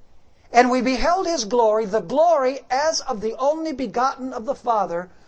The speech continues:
full of grace and truth." So you see that Jesus had a dual nature. He was God in heaven with the Father, one with the Father, equal with the Father,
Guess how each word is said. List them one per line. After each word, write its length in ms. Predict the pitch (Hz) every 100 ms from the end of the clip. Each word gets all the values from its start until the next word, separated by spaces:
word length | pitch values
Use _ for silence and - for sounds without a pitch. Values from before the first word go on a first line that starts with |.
| - -
full 600 | - - 294 320 339 -
of 200 | 240 196
grace 560 | 175 247 226 - - - - - -
and 200 | - 170
truth." 600 | - 202 196 - - - _ _ _ - _ - _ _ _ _ _ _ _ _ _ _
So 180 | - 285
you 140 | 294
see 260 | 277 - 381
that 180 | 339 214
Jesus 460 | 262 349 294 277
had 160 | 254 254
a 60 |
dual 400 | 214 190 339 311
nature. 400 | 285 311 - 175 - - - - _ - - - - - - - -
He 180 | - 269
was 240 | 269 -
God 640 | - 359 370 285 294 - - - - - - -
in 160 | 262 277
heaven 480 | 190 330 262 226 226
with 240 | 339 359
the 80 | 262
Father, 560 | - 277 240 214 240 - - - -
one 380 | - 196 330 392
with 180 | 370 339
the 80 | 285
Father, 580 | - 240 202 190 226 - -
equal 420 | 370 370 294 285
with 200 | 233 202
the 100 | 180
Father, 500 | 185 190 156 151 190